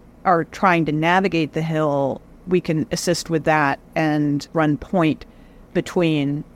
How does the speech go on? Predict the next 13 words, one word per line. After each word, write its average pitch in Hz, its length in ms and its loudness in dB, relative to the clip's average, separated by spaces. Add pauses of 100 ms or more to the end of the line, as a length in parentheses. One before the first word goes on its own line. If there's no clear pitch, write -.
primarily 240 500 4
Republicans. 190 680 0 (120)
There 185 200 0
are 190 160 4
some 208 220 2
Democrats 190 500 0
that 175 120 -6
talk 175 240 2
to 185 100 -2
us, 196 160 -4
which - 180 -6
is - 140 -12
nice, 185 280 -4